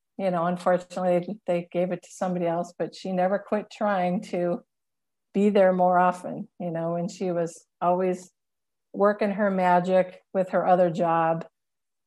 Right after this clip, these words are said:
to, you know, work as much as she could. She just wanted to be there all the time because she felt the way that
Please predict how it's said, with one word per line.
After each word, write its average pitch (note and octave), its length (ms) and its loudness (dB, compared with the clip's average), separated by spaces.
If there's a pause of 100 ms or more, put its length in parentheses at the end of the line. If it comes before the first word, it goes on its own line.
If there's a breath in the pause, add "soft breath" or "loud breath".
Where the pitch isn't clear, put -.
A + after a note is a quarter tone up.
(100)
to, E3 500 -2 (460)
you F3+ 100 -4
know, D#3+ 140 -2
work F3+ 260 -2
as F3 180 -4
much E3+ 280 -10
as E3+ 100 -8
she A3 160 -12
could. E3+ 320 -6
She F#3+ 140 -10
just E3+ 200 -10
wanted E3+ 280 -6
to E3+ 60 -6
be F3 160 -2
there E3+ 180 -2
all E3 160 -2
the E3 100 -6
time F3 320 -6
because F3 560 -6 (640)
she G#3+ 240 0
felt F#3 380 -2
the F3 80 -2
way F3+ 240 6
that F#3 280 2